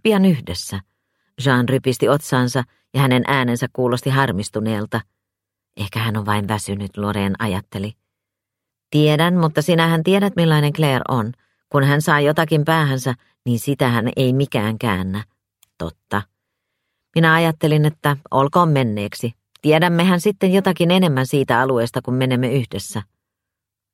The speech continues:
Mm, eihän siinä tietenkään mitään pahaa ollut. Pääasia, että teillä oli hauskaa. Niin, ja sattui siellä sitten jotakin yllättävääkin. Mutta mennään istumaan ja sinä voit ottaa aperitiivin, kerron sitten.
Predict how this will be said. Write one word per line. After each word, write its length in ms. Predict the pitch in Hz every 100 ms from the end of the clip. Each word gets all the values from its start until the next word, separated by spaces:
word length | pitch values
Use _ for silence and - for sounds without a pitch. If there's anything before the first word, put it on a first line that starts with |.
| 110
Mm, 420 | 113 113 107 113 - _ _ _
eihän 320 | - 107 113
siinä 240 | 110 127 123
tietenkään 420 | 131 127 123 127
mitään 280 | 131 147 123
pahaa 420 | 147 135 117 104
ollut. 420 | 98 101 117 - - _ _ _ _
Pääasia, 480 | 135 110 78 - 98
että 160 | 98
teillä 280 | 110 123 120
oli 120 | 127
hauskaa. 580 | 139 113 69 - 95 87 - _ _ _ _ _ _ _ _ _ _ 156
Niin, 360 | 165 175 185
ja 140 | 185 156
sattui 420 | 165 156 151 139
siellä 260 | 160 151
sitten 360 | 160 175 - 160
jotakin 420 | 156 156 151 156
yllättävääkin. 960 | - 180 143 - 110 98 101 - 113 117 - _ _ _ - _
Mutta 540 | 156 160 156 - 143 - 143
mennään 340 | 190 240 202
istumaan 480 | 214 202 165 135 127
ja 80 | 123
sinä 240 | 147 131
voit 200 | 117 120
ottaa 240 | 123 135 -
aperitiivin, 680 | 139 117 110 113 110 117 117 -
kerron 300 | - 131 113
sitten. 460 | 120 131 - 104 113